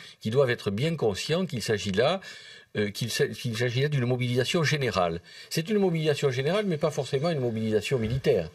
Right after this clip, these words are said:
C'est une mobilisation des consciences, c'est une mobilisation civique. Je dis souvent, quand je fais des cours, je dis souvent à mes étudiants, euh, «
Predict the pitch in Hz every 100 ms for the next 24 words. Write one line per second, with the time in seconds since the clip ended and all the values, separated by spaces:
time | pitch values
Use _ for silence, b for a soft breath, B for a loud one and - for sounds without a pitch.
0 | B B - 95 101 98 87 87 90 -
1 | 175 110 - 90 - - 156 185 - -
2 | - 90 85 82 80 85 - 175 B B
3 | B B - 196 175 - - B B B
4 | B 123 135 - 123 175 139 104 98 104
5 | 92 - 170 180 107 98 110 104 107 123
6 | 113 92 82 90 - 101 131 160 B B
7 | B B _ 104 95 90 85